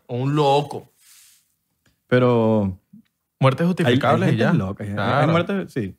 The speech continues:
Speaker 1: Sí.
Speaker 2: Hay, hay gente que se muere con una concha de cambur en un avión.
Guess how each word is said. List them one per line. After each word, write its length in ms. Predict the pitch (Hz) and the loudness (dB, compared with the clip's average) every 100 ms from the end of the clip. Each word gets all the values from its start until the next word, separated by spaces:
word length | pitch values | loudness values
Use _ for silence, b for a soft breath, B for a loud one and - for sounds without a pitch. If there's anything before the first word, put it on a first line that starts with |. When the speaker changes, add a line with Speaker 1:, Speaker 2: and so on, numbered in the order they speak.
| _ _ _ _ _ | _ _ _ _ _
Speaker 1:
Sí. 120 | 117 | -2
Speaker 2:
Hay, 120 | 120 | 0
hay 200 | 143 139 | 0 0
gente 160 | 156 226 | 0 0
que 80 | |
se 120 | 233 139 | -2 -4
muere 340 | 117 123 143 | -2 -2 -2
con 120 | 185 | -2
una 120 | 127 131 | -2 -2
concha 280 | 160 151 | -2 -2
de 20 | 165 | -4
cambur 260 | 107 113 | -2 -2
en 60 | 131 135 | -2 -2
un 60 | |
avión. 380 | 127 120 90 - | -2 -2 -4 -10